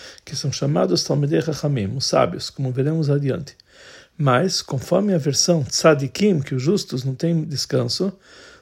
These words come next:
não tá falando aqui sobre a vantagem específica do estudo da Torá, porque o conceito Tzadik inclui também pessoas que são homens de boas ações, que eles não são sábios.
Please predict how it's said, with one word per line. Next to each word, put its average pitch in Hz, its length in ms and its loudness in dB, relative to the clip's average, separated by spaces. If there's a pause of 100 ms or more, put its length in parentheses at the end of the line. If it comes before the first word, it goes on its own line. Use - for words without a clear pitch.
(120)
não 160 100 0
tá 226 220 4
falando 180 280 2
aqui 151 400 2 (140)
sobre 156 400 0
a 135 60 6
vantagem 143 480 2
específica 135 680 -2
do - 80 -4
estudo 147 380 -2
da 131 40 -2
Torá, 139 460 -2 (400)
porque 139 560 2 (160)
o 127 100 -10
conceito 160 800 0
Tzadik - 720 -4
inclui 185 720 0
também 180 520 2
pessoas 165 500 2
que - 140 -4
são 170 340 0 (180)
homens 151 380 2
de 147 60 0
boas 143 280 2
ações, - 640 -4 (720)
que 202 420 2
eles 156 260 0
não 156 120 0
são 190 240 2
sábios. - 640 -2